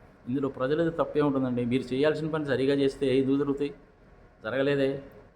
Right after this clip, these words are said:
కాశీలో జరగలేదే. కుంభమేళా చూడ్డానికి నేను కూడా కాశీ వెళ్ళాను, ఎక్కడ జరగలేదే కాశీలో. మేము కూడా క్యూలో నిలబడి రెండు గంటలు వెళ్ళాంగా. జనరల్గా కాశీ వెళ్ళినప్పుడు ప్రతి ఒక్కళ్ళు కూడాను ముందు కాలభైరవుడిని చూడాలి అంటారు.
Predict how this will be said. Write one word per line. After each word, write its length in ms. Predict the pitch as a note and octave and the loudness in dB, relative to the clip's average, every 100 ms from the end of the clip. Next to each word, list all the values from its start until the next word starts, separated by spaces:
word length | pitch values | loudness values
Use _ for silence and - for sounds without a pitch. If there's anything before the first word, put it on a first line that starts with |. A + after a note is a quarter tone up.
| - | -4
కాశీలో 360 | A2+ - D3+ D3+ | -2 0 2 4
జరగలేదే. 520 | C3+ C#3 C#3 C3 B2+ | 4 4 2 4 2
కుంభమేళా 500 | B2 B2 C#3 D3+ D3+ | 0 -4 0 2 2
చూడ్డానికి 400 | C3+ B2+ C#3+ C#3 | 2 2 4 6
నేను 120 | C3+ | 4
కూడా 120 | C3+ | 4
కాశీ 320 | C#3 A#2 A2+ C3 | 0 -2 -2 -2
వెళ్ళాను, 280 | A#2 A2 | -2 -4
ఎక్కడ 220 | G#2 G2 C3+ | -6 -4 -2
జరగలేదే 440 | B2+ B2+ B2+ A#2+ | -2 -2 -2 -4
కాశీలో. 400 | - G#2+ A#2+ A2 - - - - - - - - F#2+ | -6 -8 -8 -10 -12 -20 -20 -20 -20 -20 -20 -16 -6
మేము 120 | B2+ | 0
కూడా 240 | C#3+ D#3 | 2 2
క్యూలో 280 | D3+ C#3+ D3+ | 2 2 4
నిలబడి 300 | D#3 D3+ D3+ | 4 6 6
రెండు 180 | C#3+ C#3+ | 6 6
గంటలు 240 | D3 D#3 | 4 2
వెళ్ళాంగా. 640 | C#3+ D3 C#3+ D3 E3 - - - - _ - - - - - - F2+ | 2 2 4 0 0 -10 -18 -20 -20 _ -20 -20 -20 -20 -20 -18 -6
జనరల్గా 260 | C3+ D3+ | -4 -4
కాశీ 340 | C#3+ A#2 B2+ E3 | -2 -2 0 0
వెళ్ళినప్పుడు 500 | D3 C#3+ C#3+ C#3 E3 | 2 2 2 0 0
ప్రతి 280 | C#3 - D3 | -2 -2 -4
ఒక్కళ్ళు 280 | D3 D#3 | 0 2
కూడాను 380 | D3 C#3 C#3 C#3+ | 2 4 4 4
ముందు 400 | D3 C#3 D#3+ D3+ - | 2 2 0 -2 4
కాలభైరవుడిని 640 | C3 F3 E3 D#3 D3+ D3 | 6 8 6 6 6 4
చూడాలి 360 | C#3 C3+ C3 B2+ | 2 2 2 0
అంటారు. 240 | G2+ F2 | 0 -4